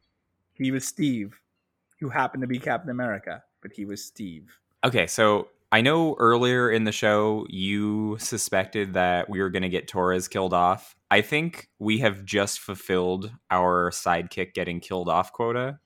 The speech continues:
Speaker 1: Yeah, and Torres vanished for the most part, so it's, which I'm kind of upset that he didn't get more, 'cause he deserved, he was cute and adorable, and he deserved more screen time. But, you know, if Hoskins has to die so Torres can live, I'll take it.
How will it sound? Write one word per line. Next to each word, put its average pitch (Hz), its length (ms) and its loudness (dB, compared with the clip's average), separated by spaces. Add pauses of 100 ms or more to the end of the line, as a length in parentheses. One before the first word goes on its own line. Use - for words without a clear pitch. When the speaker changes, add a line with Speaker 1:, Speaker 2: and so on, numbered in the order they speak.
(560)
Speaker 1:
Yeah, 185 380 8 (120)
and 170 240 0
Torres 208 380 0
vanished 165 440 2
for - 60 -4
the 139 80 -2
most 117 320 -2
part, 104 220 -4
so 117 260 0
it's, - 260 -6 (100)
which 147 220 0
I'm 139 140 -2
kind 160 180 2
of 165 60 2
upset 143 540 0
that 117 320 0
he 123 160 -6 (160)
didn't 131 280 -4
get 123 220 -4
more, 139 380 -4
'cause 98 220 -14
he 117 100 -12
deserved, 120 520 -8 (380)
he 170 60 -6
was 170 140 -2
cute 226 200 -2
and 190 100 -4
adorable, 208 460 4
and 131 100 -4
he 135 80 -4
deserved 156 320 -2
more 160 160 -4
screen 180 300 -6
time. 127 200 -2 (300)
But, 165 300 6
you 196 120 4
know, 190 200 4
if 170 80 0
Hoskins 202 420 0
has 180 200 2
to 180 60 -4
die 160 220 2
so 151 140 -6
Torres 143 260 -2
can 139 160 -6
live, 127 240 -2 (140)
I'll 180 40 -10
take 170 220 -8
it. - 140 -12